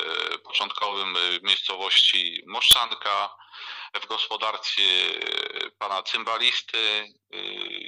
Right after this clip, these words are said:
w, w tym domu mieszkała właśnie praczka, która pracowała, e, w strażnicy, pani Waleria Kaczor. No i tam spo-, spożyli jeszcze trochę alkoholu, y, tam,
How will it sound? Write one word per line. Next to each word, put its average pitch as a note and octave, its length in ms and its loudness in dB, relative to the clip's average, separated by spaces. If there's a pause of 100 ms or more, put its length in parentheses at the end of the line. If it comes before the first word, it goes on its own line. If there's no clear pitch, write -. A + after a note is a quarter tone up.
(240)
w, - 1080 -12
w - 40 -8
tym G#2 180 -4
domu A2+ 360 -2
mieszkała G2+ 500 0
właśnie F#2 280 2
praczka, G#2+ 560 0
która G2+ 240 -4
pracowała, F#2+ 760 -4
e, F2 460 -4
w - 40 -14
strażnicy, G2 600 -2
pani F#2+ 260 -6
Waleria F#2 540 0
Kaczor. G#2+ 580 -4 (920)
No B3+ 140 -2
i F#2+ 680 0
tam A2 200 -2
spo-, G2 220 -2
spożyli F#2+ 1000 2
jeszcze - 260 6
trochę G2+ 240 -4
alkoholu, A#2+ 880 -4
y, F#2 580 -2
tam, G2 440 -4